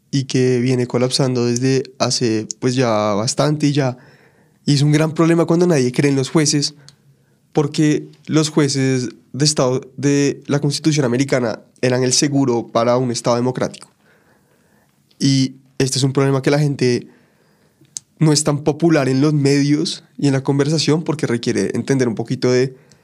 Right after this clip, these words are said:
de cómo se nominan, de cómo, de quién los confirma eso, pero, eh, dicta mucho lo que pasa en Estados Unidos. Y bueno, Dupi, ahora vamos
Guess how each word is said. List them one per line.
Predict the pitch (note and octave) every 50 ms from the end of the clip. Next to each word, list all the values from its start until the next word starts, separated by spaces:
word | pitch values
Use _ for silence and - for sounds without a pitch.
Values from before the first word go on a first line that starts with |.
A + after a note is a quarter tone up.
| _ _ _ _
de | - F3
cómo | F3 F3 E3 D3+ C#3+
se | - D3+ D#3
nominan, | E3+ E3 D#3+ F3+ F#3+ F#3+ F3+ F3 E3+ E3+ E3 E3 D#3+
de | D3 C#3 B2+
cómo, | - D3+ C#3 C3+ C3+ B2+ C3 B2+ B2+ B2 B2+ - - - _ _ _ -
de | D3 D3
quién | D#3 C#3
los | C#3 C3+
confirma | F3 E3 D3+ D#3 C#3 C3 B2
eso, | D3 D3+ G#3+ - - - - _ _ _ _
pero, | - E3 D3+ D3 C3+ C3 A#2 - - - _ _ _
eh, | B2 C3 B2+ B2 B2
dicta | C3 C3+ A#2 - C3 A#2+
mucho | C3+ C#3+ C#3 C3+ - C#3+ B2+ B2+
lo | C3 C3+ C3+
que | C3+ D3+ C#3+
pasa | - C3+ C3 - C3
en | B2
Estados | C3 B2 - B2+ B2 B2+ C#3
Unidos. | B2+ B2+ C3 D3+ - - - - _ _ _ _ _ _ _ _ _ _ - - _ _ _ _ - - - _ _ _ _ _ _ _ _ _ _ _ -
Y | - D#3
bueno, | D#3 D#3+ D#3+ D#3+ D#3
Dupi, | D3+ D#3 D3+ D3+ D3+ C#3 - - - - - - _ - - _ _ _ _ _ - - - -
ahora | C3 C3 B2+ B2+ B2+ B2+ B2+ B2 A#2+ A2 - - - _ _ _ -
vamos | C3 C#3 C#3 C#3 C#3+ C3 C3